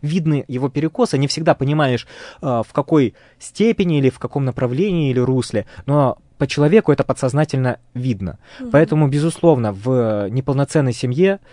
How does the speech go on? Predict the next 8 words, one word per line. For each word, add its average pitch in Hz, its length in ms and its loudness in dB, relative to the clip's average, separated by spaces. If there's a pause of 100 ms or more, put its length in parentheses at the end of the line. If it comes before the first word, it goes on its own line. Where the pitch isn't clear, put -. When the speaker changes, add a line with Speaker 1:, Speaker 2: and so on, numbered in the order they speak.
(260)
Speaker 1:
не 135 140 0
всегда, 139 760 0
э, 110 300 -4
внимание 127 560 0
может 120 300 0
быть 120 200 -4
уделено 123 440 -2
ребенку 117 500 0